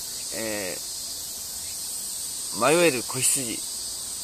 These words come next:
人生を迷ってます。多くの人は人生を迷っています。えー、しかし、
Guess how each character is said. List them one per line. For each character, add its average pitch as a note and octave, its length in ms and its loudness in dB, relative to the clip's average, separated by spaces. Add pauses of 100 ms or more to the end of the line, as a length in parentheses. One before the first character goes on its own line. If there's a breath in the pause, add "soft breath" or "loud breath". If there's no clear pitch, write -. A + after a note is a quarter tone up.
(480)
人 G#3 220 6
生 F3+ 180 10
を C3+ 100 10
迷 C3 180 10
っ G#3+ 60 12
て E3+ 160 0
ま G2+ 140 0
す。 - 400 -2
多 A#3 120 12
く A3 100 4
の F#3+ 100 4
人 E3 160 4
は D3+ 80 8
人 E3+ 200 2
生 D#3 160 6
を B2+ 120 4
迷 C3 160 6
っ E3 40 4
て C#3 140 -2
い - 20 0
ま F2+ 140 -2
す。 - 1600 -6
え - 20 -6
ー、 - 1300 -4
し - 40 4
か F3 120 6
し、 - 180 2